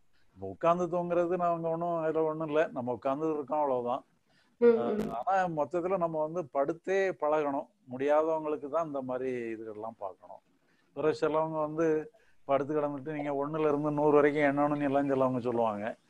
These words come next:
Speaker 1: அந்த மாதிரி எல்லாம் பண்ணுனீங்கன்னு சொன்னா அது ஏதோ ஒரு வகையில உங்களை
Speaker 2: இந்த
Speaker 1: activate பண்ணி விட்டுரும். Activate
Speaker 2: நடுவுல இடைமறிக்கிறதுக்கு, சாரிங்கய்யா,
Speaker 1: ஆ.
Speaker 2: ஆஹ், இப்ப வந்து,
Speaker 1: ம்.
Speaker 2: ஆஹ், நார்மலாவே படுத்ததையும் ஒரு, ஒரு அரை மணி நேரம், ஒரு மணி நேரத்துல தூக்கம் வந்துருது, இயல்பா தூங்கிடுறோம்.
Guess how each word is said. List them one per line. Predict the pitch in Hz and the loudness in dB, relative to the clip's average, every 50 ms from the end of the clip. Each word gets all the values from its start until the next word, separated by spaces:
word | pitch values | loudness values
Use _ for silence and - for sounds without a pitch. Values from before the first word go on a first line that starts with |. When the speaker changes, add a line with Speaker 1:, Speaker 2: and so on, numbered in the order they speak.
| _ _ _ _ _ | _ _ _ _ _
Speaker 1:
அந்த | 107 107 120 131 143 | -6 -2 0 0 4
மாதிரி | 147 147 147 156 | 4 6 6 6
எல்லாம் | 151 156 156 151 | 6 4 4 4
பண்ணுனீங்கன்னு | 151 147 151 151 147 151 147 147 147 143 | 2 2 2 0 -4 -2 -2 -2 -4 -2
சொன்னா | 143 143 139 143 175 175 160 147 156 165 160 - _ _ _ _ _ _ _ _ - - | -4 -4 -2 2 4 4 6 4 4 2 -2 -6 _ _ _ _ _ _ _ _ -18 -4
அது | - 143 151 156 175 | 0 0 4 6 6
ஏதோ | 175 170 175 | 6 6 6
ஒரு | 185 185 175 175 | 6 6 6 6
வகையில | 165 175 165 170 | 4 4 6 6
உங்களை | 175 165 - - 156 151 | 6 6 8 8 10 10
Speaker 2:
இந்த | 156 - 294 285 269 - | 12 10 10 8 6 6
Speaker 1:
activate | - - | 4 0
பண்ணி | - 135 139 135 | -4 -2 0 0
விட்டுரும். | 120 - - 101 98 - - _ | 0 0 -2 -6 -8 -8 -8 _
Activate | - - - 240 | 0 4 6 6
Speaker 2:
நடுவுல | 247 262 285 311 302 294 | 8 8 10 10 12 12
இடைமறிக்கிறதுக்கு, | 285 285 277 302 311 302 294 277 285 285 - 285 269 269 269 269 - - 269 269 262 254 240 226 226 - | 12 12 10 10 10 10 10 10 10 8 8 8 8 8 8 6 8 8 10 10 10 10 10 8 6 6
சாரிங்கய்யா, | 226 214 214 214 202 190 185 196 202 240 320 320 330 - - - _ _ _ | 6 6 8 8 8 8 8 8 8 8 6 6 4 2 -6 -18 _ _ _
Speaker 1:
ஆ. | 214 196 | -6 0
Speaker 2:
ஆஹ், | - 240 240 233 233 | 4 6 8 8 8
இப்ப | 240 254 247 262 262 | 8 8 8 8 8
வந்து, | 262 277 311 320 320 277 254 262 320 381 381 392 - - - - _ _ | 10 10 10 12 12 10 10 10 8 8 6 6 4 -2 -4 -10 _ _
Speaker 1:
ம். | - | 0
Speaker 2:
ஆஹ், | 240 240 233 240 233 226 220 220 226 226 220 226 233 233 226 | 4 6 6 8 8 6 4 2 0 -2 0 2 4 6 6
நார்மலாவே | 226 214 214 233 254 277 311 339 392 - | 8 8 6 8 8 8 8 8 8 8
படுத்ததையும் | 330 285 285 - - 330 330 330 359 392 415 415 403 | 8 8 8 8 8 8 10 10 10 10 12 12 10
ஒரு, | 392 370 349 320 320 311 294 285 | 10 10 8 8 8 8 8 8
ஒரு | 277 269 - | 8 8 6
அரை | 269 269 269 285 | 6 6 6 6
மணி | 285 277 | 8 8
நேரம், | 285 311 320 311 | 8 8 10 10
ஒரு | 294 294 294 | 10 10 10
மணி | 294 285 285 | 10 10 8
நேரத்துல | 285 285 - 311 311 302 | 8 6 6 6 4 4
தூக்கம் | - 294 294 294 294 285 277 262 | 6 4 4 6 6 6 8 8
வந்துருது, | 254 247 262 262 277 262 277 | 8 6 6 6 6 4 6
இயல்பா | 302 277 269 262 277 285 277 - | 6 6 8 8 6 4 4 6
தூங்கிடுறோம். | 269 269 269 - 254 240 233 208 208 226 - 220 | 6 6 8 8 6 6 8 6 6 8 6 6